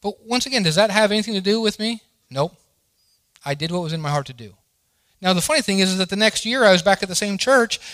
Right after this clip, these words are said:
and, uh, and I was just talking to the pastor there, and he brought it up. He goes, "You know, you called out that carpal tunnel thing." I go, "Yeah, I remember that." He goes, "Four people got healed that day." Well, praise God. Thanks for letting me know. You know,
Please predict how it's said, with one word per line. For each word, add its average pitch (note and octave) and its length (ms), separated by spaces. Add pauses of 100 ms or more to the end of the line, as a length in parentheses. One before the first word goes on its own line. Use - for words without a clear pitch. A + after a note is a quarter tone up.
(260)
and, F3+ 240
uh, E3+ 240 (360)
and F#3 280
I G3 120
was G#3+ 100
just A3 100
talking G#3+ 240
to G3+ 40
the F#3+ 60
pastor G3+ 300
there, G#3 200 (180)
and F#3 120
he C4 140
brought A#3 240
it B3 60
up. C4 120
He A#3 80
goes, G3+ 220 (160)
"You A3+ 100
know, A#3+ 120
you B3 120
called B3 320
out A#3+ 140
that G3 120
carpal G#3+ 280
tunnel A#3 260
thing." C#3+ 180
I C#3+ 60
go, D#3 80
"Yeah, G3+ 200
I C4 40
remember F#3+ 220
that." F#3+ 100
He G3 60
goes, F#3 160
"Four - 360
people G#3 240
got D#3 140
healed D3 220
that A2+ 160
day." G#2 160 (580)
Well, - 80
praise G#4 240
God. G#4 460 (640)
Thanks - 220
for B3+ 60
letting D#4+ 220
me C#4 80
know. G#4 320 (880)
You G#3 60
know, C4+ 140